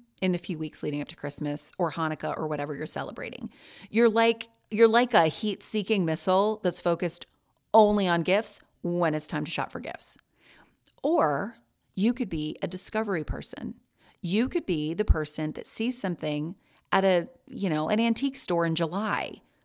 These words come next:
and you know it would be such a great gift for your sister or mom or friend or whatever, and you buy it then. You kind of always have your radar up, right?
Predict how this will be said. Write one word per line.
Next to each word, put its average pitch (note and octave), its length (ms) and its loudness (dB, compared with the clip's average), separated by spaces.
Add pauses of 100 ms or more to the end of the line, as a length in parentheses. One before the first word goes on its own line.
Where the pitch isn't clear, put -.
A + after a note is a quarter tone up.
(200)
and G3 180 4
you G3+ 120 0
know G3+ 360 2
it - 100 -4
would E3 100 -6
be E3 120 -10
such F#3+ 460 -4
a G3+ 60 0
great F3 280 -4
gift D#3+ 340 -6
for F#3 100 -6
your D#3+ 120 -4
sister D#3+ 480 -2
or E3 100 -2
mom E3 320 -2
or D#3+ 80 -8
friend F3 320 0
or D3+ 60 -4
whatever, - 400 -6 (320)
and F#3 120 2
you F3+ 80 2
buy E3+ 220 4
it F3 160 0
then. F3 340 0 (800)
You G3+ 160 -2
kind A3+ 220 2
of G3+ 60 -2
always F#3 240 4
have F3+ 120 -4
your D#3+ 120 -6
radar D#3 340 -2
up, - 240 -8 (320)
right? E3+ 420 4